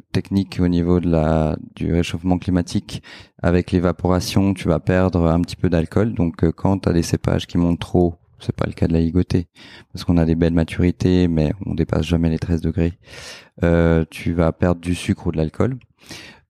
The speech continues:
Euh, et ça te permet d'avoir un niveau supplémentaire dans l'aromatique, euh, dans les tanins, ce qui est rare dans du blanc, ou alors il faut serrer, il faut serrer le pressoir très fort.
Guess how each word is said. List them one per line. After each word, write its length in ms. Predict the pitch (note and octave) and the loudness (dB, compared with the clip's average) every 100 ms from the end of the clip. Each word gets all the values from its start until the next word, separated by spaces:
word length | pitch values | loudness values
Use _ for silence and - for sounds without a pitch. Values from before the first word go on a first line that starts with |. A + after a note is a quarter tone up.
| F2+ | 0
Euh, 480 | F2 F2 F2 F2 - | 2 4 2 2 2
et 260 | F2+ F2 | 2 2
ça 340 | E2 - G2 F#2 | 0 -2 -2 -2
te 180 | - | -2
permet 480 | F2+ - F#2 G2 A2+ | -4 0 0 2 0
d'avoir 360 | G#2+ F2+ F#2+ G#2 | 0 0 2 2
un 120 | F#2 | 0
niveau 400 | F2+ F#2+ F#2+ G#2 | 0 -2 0 0
supplémentaire 1080 | G#2 G#2+ - G2+ G2 G2 - G2 G2 G2+ F#2 | 0 -6 -2 0 0 0 0 0 2 0 0
dans 220 | F2 E2+ | 0 0
l'aromatique, 1040 | E2+ F2 F2 E2+ - A2+ C3 - - - - | 0 0 0 -2 -2 -4 -4 -6 -14 -12 -2
euh, 420 | F2 E2+ E2 E2 | 0 2 2 0
dans 260 | E2 F2+ F2 | 0 0 2
les 120 | F2 | 0
tanins, 440 | - F#2 F2 A2+ C3 | 0 -2 0 -2 -4
ce 100 | - | -20
qui 280 | - - F2 | -14 -4 0
est 200 | E2+ D#2+ | 2 2
rare 400 | E2 F#2+ G2 F#2+ | 0 0 2 0
dans 240 | E2+ E2 | 0 -2
du 260 | E2 E2 E2+ | -4 -8 -10
blanc, 320 | D#2+ F#2 G2 | -2 2 2
ou 140 | F2+ D#2+ | 2 0
alors 140 | E2 | 0
il 40 | E2 | -2
faut 200 | - F2 | -2 -4
serrer, 280 | E2 D#2+ E2+ | -2 -4 -4
il 100 | E2+ | -10
faut 240 | - D#2+ | -8 -6
serrer 260 | E2 - E2 | -4 -2 -2
le 60 | |
pressoir 420 | D#2+ - D#2+ E2+ - | -2 -4 -2 -4 -4
très 140 | - | -10
fort. 400 | - - - - | -6 -4 -6 -10